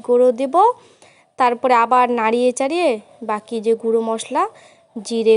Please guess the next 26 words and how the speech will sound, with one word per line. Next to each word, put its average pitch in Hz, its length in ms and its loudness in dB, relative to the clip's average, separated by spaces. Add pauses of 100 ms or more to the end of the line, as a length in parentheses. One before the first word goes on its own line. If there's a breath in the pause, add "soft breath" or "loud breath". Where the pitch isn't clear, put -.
গুঁড়ো, 220 300 0 (280)
ধনে 220 320 -8 (120)
গুঁড়ো, 214 300 -2 (640 loud breath)
তারপরে 202 360 -4
এগুলোকে 220 320 -4 (140)
আবার 233 200 0 (100)
একটু - 180 -8 (140)
ভালো 214 260 -4
করে 233 240 -4 (160)
নাড়িয়ে 208 340 -4 (140)
চাড়িয়ে 311 420 0 (480)
এর 208 200 -8
মধ্যে 208 400 -4
দিয়ে 220 280 0
দেব 240 180 -2 (400)
লবণ। 190 360 -4 (240)
আগে 254 220 -4
একটু - 180 -12 (120)
দিয়েছি, 302 320 -6 (140)
এখন 233 220 -8
অল্প 285 280 -6 (140)
একটু - 200 -18 (120)
দিলাম। 190 260 -10 (680 soft breath)
তারপরে 214 420 -2 (120)
দিয়ে 208 180 -6
দিলাম 226 300 -4